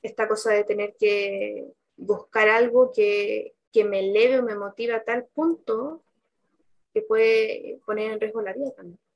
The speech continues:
A ese punto. Eh, es heavy. Es feo igual que, que hablemos del T D A H como algo negativo. Pero sí hay hartos, eh, estudios que hablan de riesgos en la adultez.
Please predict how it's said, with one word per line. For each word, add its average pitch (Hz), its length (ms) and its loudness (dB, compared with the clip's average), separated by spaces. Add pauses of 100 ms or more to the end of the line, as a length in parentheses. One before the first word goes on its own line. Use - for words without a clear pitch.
(1600)
A 196 120 0
ese 294 200 -4
punto. - 280 -6 (320)
Eh, - 560 -2
es - 140 -18
heavy. 180 560 -2 (640)
Es 247 120 -6
feo 427 200 6
igual 226 220 4
que, 208 240 2
que 220 100 2
hablemos 220 280 0
del 214 120 -4
T 220 100 -2
D 214 80 2
A 214 100 2
H 220 220 -4
como 208 280 -6
algo 214 180 -4
negativo. 208 560 -6 (1040)
Pero 208 680 0
sí - 240 -2
hay 247 200 4
hartos, 247 640 0 (160)
eh, 220 240 -8
estudios 233 500 -4
que 226 60 -8
hablan 214 320 -6
de 208 420 -6 (640)
riesgos 214 960 0
en 208 140 -2
la 202 80 2
adultez. - 680 -4